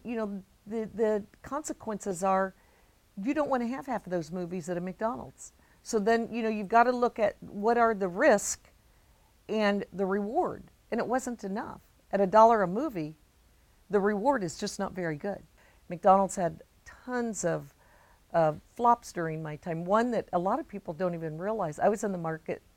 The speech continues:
where we introduced pizza. And we had a, a pizza oven, and we could cook the pizza in five minutes, and it was fantastic. Unfortunately,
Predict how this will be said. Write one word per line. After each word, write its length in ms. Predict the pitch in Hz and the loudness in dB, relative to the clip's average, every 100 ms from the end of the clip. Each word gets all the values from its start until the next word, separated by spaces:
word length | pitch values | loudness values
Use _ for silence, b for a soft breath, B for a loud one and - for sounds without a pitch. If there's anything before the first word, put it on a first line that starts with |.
| - | -4
where 140 | 190 | -2
we 140 | 170 170 | -2 -4
introduced 420 | - 160 165 - | -8 -12 -12 -12
pizza. 380 | 302 302 - - _ _ _ _ b b b b b - | -14 -12 -14 -14 _ _ _ _ b b b b b -4
And 360 | 196 190 185 b b b | 4 4 4 b b b
we 180 | 202 220 | -2 2
had 200 | 214 196 | 6 8
a, 220 | 180 170 - | 6 4 0
a 80 | 170 | -8
pizza 480 | - 226 - - 196 | -6 -12 -4 0 4
oven, 640 | 202 202 202 196 196 202 - | 4 4 0 0 -6 -10 -10
and 360 | 185 175 165 b b b - | -8 -6 -8 b b b -10
we 120 | 202 | -8
could 180 | 226 - | -8 -6
cook 200 | - - | -8 -8
the 80 | |
pizza 460 | 180 214 202 - - | -10 -10 -10 -8 -6
in 140 | 180 | -6
five 300 | - 185 196 | 0 0 0
minutes, 600 | 185 175 170 - - - b b b b _ | -2 -6 -8 -12 -16 -18 b b b b _
and 400 | 185 180 175 165 - | -6 -4 -4 -6 -2
it 180 | 185 | -2
was 420 | - 175 165 - - _ | 4 2 2 -2 -14 _
fantastic. 1120 | 202 175 175 - - 202 180 - - - - _ _ b b b b 180 | -10 -10 -10 -18 -14 -8 -8 -10 -14 -16 -16 _ _ b b b b -4
Unfortunately, 1000 | 196 - 269 269 - 175 - 156 156 | -4 2 0 0 -8 -10 -6 -4 -4